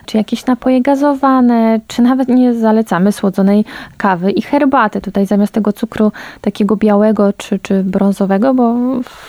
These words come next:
brązowy nie uz-, nie uważam, że jest zdrowszą wersją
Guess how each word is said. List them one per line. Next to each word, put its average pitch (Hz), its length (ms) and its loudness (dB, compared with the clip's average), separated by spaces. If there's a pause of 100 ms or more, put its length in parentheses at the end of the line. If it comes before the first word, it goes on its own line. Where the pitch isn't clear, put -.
(160)
brązowy 214 680 2
nie 220 280 4
uz-, 214 400 2
nie 254 180 2
uważam, 202 380 0
że 185 120 0
jest 185 140 2
zdrowszą 190 640 -2
wersją - 460 -2